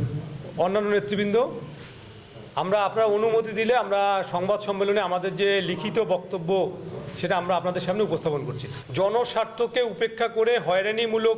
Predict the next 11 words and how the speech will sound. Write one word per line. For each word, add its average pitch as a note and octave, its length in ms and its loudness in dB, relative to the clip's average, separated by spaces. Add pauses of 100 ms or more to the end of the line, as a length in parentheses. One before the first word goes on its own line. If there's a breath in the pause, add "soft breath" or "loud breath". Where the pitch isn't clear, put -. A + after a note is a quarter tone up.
(100)
প্রিপেইড A3 420 -2
মিটার G#3+ 280 2 (120)
স্থাপন G#3 400 0 (120)
বন্ধের F#3+ 360 0
দাবিতে F#3+ 420 2 (340)
রংপুর F#3+ 340 0 (100)
মহানগর G#3 420 2 (100)
নাগরিক F#3+ 280 -2
কমিটির G3 420 0
আহ্বানে G3+ 380 0 (680)
সংবাদ G#3 360 2